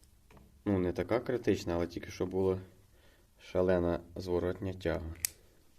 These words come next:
Коротше, перекрутив я трубу вище, щоб тяга була, на мою думку, краща. Але ось дивіться, що виходить.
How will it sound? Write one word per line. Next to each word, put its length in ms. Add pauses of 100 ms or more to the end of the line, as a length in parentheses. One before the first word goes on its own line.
(1600)
Коротше, 420
перекрутив 640
я 80
трубу 340
вище, 480 (1900)
щоб 400
тяга 320
була, 360 (1300)
на 100
мою 240
думку, 440 (1700)
краща. 640 (360)
Але 200
ось 220
дивіться, 420
що 140
виходить. 720